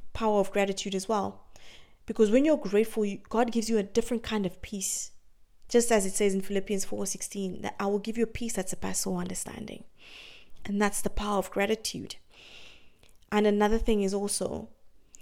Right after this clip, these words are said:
gratitude opens doors to a positive life experience, because I'll make an example. If you are stressed about a situation, you can't think properly, you can't make a plan, and God can't answer prayer.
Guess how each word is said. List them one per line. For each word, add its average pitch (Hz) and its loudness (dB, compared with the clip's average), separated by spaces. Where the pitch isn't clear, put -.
gratitude 226 4
opens 208 4
doors 196 2
to 202 -4
a 185 0
positive 202 0
life 185 0
experience, 190 -2
because 185 -4
I'll 208 -4
make 208 2
an 202 2
example. 185 0
If 285 6
you 294 10
are 247 12
stressed - 2
about 190 6
a 196 8
situation, 175 -2
you 226 2
can't 247 4
think 226 2
properly, 208 -2
you 240 0
can't 233 6
make 196 6
a 175 2
plan, 190 0
and 190 0
God 196 6
can't 214 -2
answer 185 -4
prayer. 190 -2